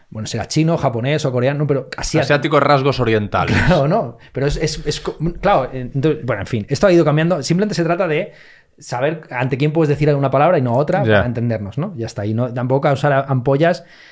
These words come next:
Speaker 1: Es como lo de poetisa y poeta. Tú sabes que los están peleados.
Speaker 2: Es que el mundo es un laberinto
Speaker 1: El mundo
Speaker 2: ahora.
Speaker 1: es un laberinto.
Speaker 2: Pero tú te estás oyendo.
Speaker 1: Que
Speaker 2: O
Speaker 1: sí,
Speaker 2: sea,
Speaker 1: que
Speaker 2: tienes
Speaker 1: sí.
Speaker 2: que estar constantemente,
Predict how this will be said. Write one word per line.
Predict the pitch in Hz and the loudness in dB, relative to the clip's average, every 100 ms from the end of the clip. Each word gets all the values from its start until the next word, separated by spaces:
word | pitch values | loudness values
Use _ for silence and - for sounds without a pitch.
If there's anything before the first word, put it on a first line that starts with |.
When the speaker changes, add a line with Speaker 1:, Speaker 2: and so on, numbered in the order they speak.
| - | -20
Speaker 1:
Es | - | -4
como | 190 160 | 0 0
lo | |
de | 131 | 0
poetisa | 127 117 165 170 | -2 -2 0 0
y | |
poeta. | 123 160 127 117 | 2 0 -2 -2
Tú | 120 | 0
sabes | 139 | 0
que | 151 | 2
los | 147 - | 0 -2
están | 117 139 143 | -4 -2 -2
peleados. | - 135 135 | 0 0 2
Speaker 2:
Es | |
que | 165 | 4
el | |
mundo | 202 247 196 | 4 4 0
es | - | 0
un | 214 | 2
laberinto | 131 98 95 196 208 - | 2 2 2 2 2 -2
Speaker 1:
El | 95 | -2
mundo | 143 - | 0 2
Speaker 2:
ahora. | 311 | 4
Speaker 1:
es | |
un | 294 | 4
laberinto. | 285 143 269 269 | 2 2 2 4
Speaker 2:
Pero | 175 | 4
tú | 240 | 2
te | 247 | 2
estás | 220 214 | 4 4
oyendo. | 160 117 101 95 92 - - | 4 4 2 0 -4 -4 -6
Speaker 1:
Que | |
Speaker 2:
O | 143 | 0
Speaker 1:
sí, | |
Speaker 2:
sea, | 196 170 | 4 6
Speaker 1:
que | |
Speaker 2:
tienes | 160 254 | 6 4
Speaker 1:
sí. | 226 | 4
Speaker 2:
que | |
estar | 214 247 233 | 2 2 4
constantemente, | 190 170 220 214 190 190 220 214 185 190 226 | 4 4 4 4 4 4 6 6 4 2 2